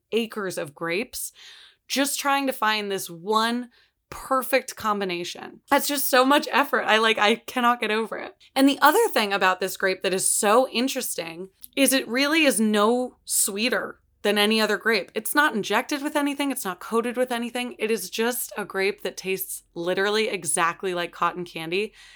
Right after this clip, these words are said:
And it came to us through years and years and years of research, a decade of research, basically, that this guy put in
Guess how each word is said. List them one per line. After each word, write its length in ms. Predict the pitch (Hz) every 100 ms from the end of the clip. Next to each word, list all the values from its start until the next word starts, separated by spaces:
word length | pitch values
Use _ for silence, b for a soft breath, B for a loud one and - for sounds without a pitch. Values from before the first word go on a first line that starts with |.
| B
And 120 | 220 240
it 80 |
came 240 | - 240 254
to 120 | 240
us 160 | 254 -
through 300 | 254 262 254 _ _ _
years 560 | 226 262 247 202 175 - _ -
and 200 | 254 247
years 580 | - - - - - _ _ -
and 160 | 262
years 600 | - 214 233 208 - - _ _
of 200 | 233 196
research, 600 | 214 226 - 185 - -
a 80 | 254
decade 560 | 226 190 311 - 370 320
of 140 | 247
research, 500 | 226 233 214 196 -
basically, 640 | 202 185 190 180 180 170 - B B B B B -
that 200 | 233 233
this 180 | 240
guy 260 | - 226 220
put 260 | 220 240 220
in 400 | 208 202 220